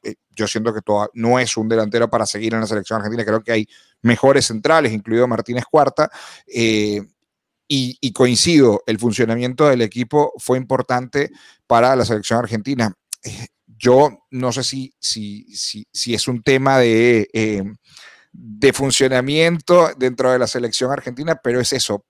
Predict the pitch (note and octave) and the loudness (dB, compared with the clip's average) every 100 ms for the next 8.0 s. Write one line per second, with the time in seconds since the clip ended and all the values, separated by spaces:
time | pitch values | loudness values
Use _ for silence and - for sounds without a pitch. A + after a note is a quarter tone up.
0 | - C3+ - D#3 D3+ C#3+ D3+ E3+ C3 - | -2 0 0 -2 -4 -4 -6 -4 -2 -4
1 | G2+ A2+ B2 C3 D#3 A#2 A2 C3+ D3+ D3 | -6 -4 -4 -2 -2 -4 -6 -2 2 2
2 | - C#3 D#3+ D3+ C#3+ - A#2+ C#3 D#3 D#3+ | 0 -2 -2 -2 -2 -8 -12 -8 -2 0
3 | D#3+ E3 C#3 C3+ C#3 - B2+ E3 F3 D#3+ | 0 -2 -2 -4 -6 -8 -10 -8 -10 -10
4 | _ _ _ - _ - D#3 F#3 G3+ F#3 | _ _ _ -20 _ -10 -6 -4 -4 -4
5 | F#3+ B2 - C#3 D#3 E3+ B2+ D3 D3 A2 | -4 -4 -4 2 4 4 2 0 -2 -4
6 | A2 D3 A#2 - - A2+ G#2+ A#2+ G#2+ B2+ | -4 -2 -4 -8 -12 -12 -8 -10 -6 -2
7 | B2+ D3 - D3+ D#3 C#3 A2+ A2+ C3+ E3 | -2 -2 -6 -10 -10 -6 -6 -2 0 0